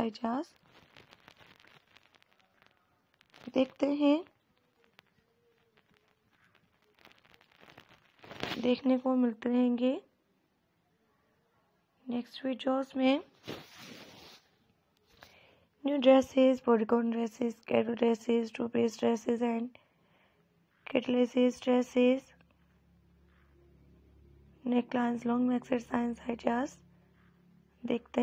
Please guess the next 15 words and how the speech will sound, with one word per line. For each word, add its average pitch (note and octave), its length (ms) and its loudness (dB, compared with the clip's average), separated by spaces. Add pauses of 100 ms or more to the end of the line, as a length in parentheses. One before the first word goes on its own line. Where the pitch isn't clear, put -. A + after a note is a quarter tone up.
(120)
हैं। C#4 200 2 (3000)
जिस A#3 240 -4
तरह B3 160 4
से B3+ 140 -6
मैं B3+ 100 0
आप G#3+ 160 4
friends A3 320 -4
के A#3+ 120 -4
लिए A3+ 80 -6
लेकर A#3 240 -2
आई A#3+ 180 2
हूँ, B3 140 0
इसी A3+ 180 -8
तरह A3+ 300 -6
से A#3+ 140 0